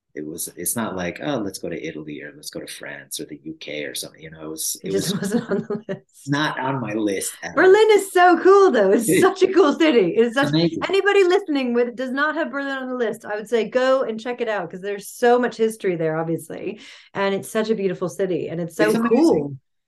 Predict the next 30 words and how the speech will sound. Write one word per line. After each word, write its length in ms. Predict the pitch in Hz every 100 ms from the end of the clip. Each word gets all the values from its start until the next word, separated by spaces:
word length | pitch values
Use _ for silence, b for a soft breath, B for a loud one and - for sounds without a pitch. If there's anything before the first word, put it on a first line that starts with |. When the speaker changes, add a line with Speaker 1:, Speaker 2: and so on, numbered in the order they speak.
| -
Speaker 1:
It 60 |
Speaker 2:
It's 80 | 127
Speaker 1:
really 260 | 147 151 160
Speaker 2:
so 60 |
Speaker 1:
is. 80 | 156
I 60 | 113
mean, 160 | 113
I 80 | 110
got 240 | 113 117 98
lucky 260 | 104 90 76
that 200 | 76 -
she's 500 | - 76 78 - - _ _ _
from 380 | - 78 78 76 76
Berlin 420 | 80 78 80 82
and, 220 | 80 78 69 71
and 180 | 73
not 280 | 73 71 -
some 520 | - 78 76 76 76 73 _ _ _ _
small 380 | - - 78 76
town 500 | - 76 73 78 76 _
in 140 | _ 76
the 60 | 76
countryside, 680 | 82 82 82 82 69 73 - _
you 120 | _
know. 180 | 76 - _ _ _
Speaker 2:
There's 140 | 170 180
a 40 |
lot 220 | 165 165
of 100 | 165
Speaker 1:
If 60 | 156